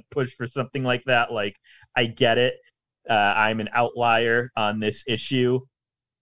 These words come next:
So, you know, the very least I want to see is acknowledge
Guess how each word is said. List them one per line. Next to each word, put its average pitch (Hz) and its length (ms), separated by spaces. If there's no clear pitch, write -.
So, 113 640
you 147 120
know, 120 180
the 123 160
very 156 540
least 127 580
I 120 100
want 123 320
to 127 80
see 107 560
is 101 560
acknowledge 147 1160